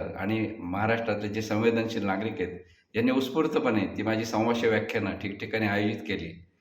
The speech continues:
आणि आज जरी मला अमळनेरला जाता आलं नाही तरी चोवीस डिसेंबरला साने गुरुजींचा ज्यावेळी एकशे पंचवीसावा प्रत्यक्ष जयंती दिवस आहे त्या दिवशी मी अमळनेरला साने गुरुजी ज्या शाळेत शिक्षक म्हणून त्यांनी काम केलं त्याच शाळेत जाऊन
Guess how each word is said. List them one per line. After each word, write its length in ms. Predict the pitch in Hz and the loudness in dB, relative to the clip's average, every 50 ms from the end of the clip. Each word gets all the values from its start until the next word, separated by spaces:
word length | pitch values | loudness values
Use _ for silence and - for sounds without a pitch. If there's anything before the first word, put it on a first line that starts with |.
| _ _ _ _ - | _ _ _ _ -10
आणि 120 | 95 98 | -4 0
आज 260 | 98 104 123 123 117 | 2 2 2 4 4
जरी 120 | 143 151 143 | 6 6 8
मला 200 | 143 147 135 131 | 8 8 8 8
अमळनेरला 480 | 127 127 127 123 120 120 113 113 113 | 8 6 6 4 4 4 4 4 2
जाता 300 | 104 101 98 95 - 101 | 2 2 0 0 0 0
आलं 180 | 98 95 92 92 | 0 0 0 -2
नाही 160 | 92 90 92 90 - - | -2 -4 -4 -4 -2 0
तरी 500 | 110 135 131 107 95 - - - - _ _ _ _ _ _ - | 2 2 2 2 0 -4 -6 -12 -18 _ _ _ _ _ _ 0
चोवीस 320 | - 120 131 160 - - | 4 6 6 6 6 4
डिसेंबरला 840 | 143 139 - - 131 113 110 104 98 113 110 - 92 95 - - - - | 2 2 4 4 4 4 4 2 2 2 0 -2 -4 -6 -8 -14 -16 -6
साने 240 | - - 104 113 120 | 0 2 2 4 4
गुरुजींचा 440 | 117 117 113 113 117 113 113 117 110 | 4 2 2 2 0 0 0 0 2
ज्यावेळी 320 | 104 107 107 107 107 101 | 4 4 4 4 4 2
एकशे 180 | 101 - - 113 | 2 -2 -4 -4
पंचवीसावा 580 | - - 107 107 107 120 110 - 107 107 113 | -4 -2 -2 -2 -2 -2 -2 0 2 2 2
प्रत्यक्ष 600 | 123 - - - - - 104 107 - 127 107 - 117 | 2 0 -2 -4 -6 -6 -6 -4 -6 -6 -4 -4 -2
जयंती 420 | 98 104 110 120 135 143 - 143 | 2 4 4 6 6 4 2 0
दिवस 300 | 123 117 107 98 87 87 | 0 0 0 0 0 -2
आहे 360 | 87 85 82 80 - - - - _ _ _ _ _ - | -4 -4 -6 -6 -8 -12 -16 -20 _ _ _ _ _ 2
त्या 120 | 120 123 | 4 4
दिवशी 240 | 127 139 135 135 131 | 6 4 2 2 2
मी 100 | 131 139 | 4 4
अमळनेरला 680 | 123 110 110 123 135 135 131 123 117 95 95 92 90 | 6 6 6 6 6 6 6 6 4 4 2 0 -2
साने 260 | 90 - 104 107 120 120 | -2 0 0 2 2 2
गुरुजी 280 | 117 117 113 117 117 110 | 2 0 0 0 0 2
ज्या 120 | 117 117 | 2 2
शाळेत 280 | 117 117 - 117 127 156 - | 2 2 4 4 4 4 4
शिक्षक 360 | - - - - - 127 117 | 2 0 -2 -2 -2 -2 0
म्हणून 260 | 110 104 107 107 101 | 0 0 0 2 2
त्यांनी 180 | 98 98 101 101 | 0 0 0 0
काम 280 | 101 101 101 104 104 | 0 0 0 0 0
केलं 300 | 101 98 104 139 165 - - - - - - _ _ _ _ | 0 0 0 0 0 -2 -4 -8 -12 -16 -20 _ _ _ _
त्याच 320 | - 123 156 175 - - - | 2 2 4 2 2 2 2
शाळेत 300 | - 117 117 117 110 - | 4 6 6 6 6 6
जाऊन 480 | 107 101 92 92 90 - - - - | 6 6 6 4 2 0 -4 -8 -12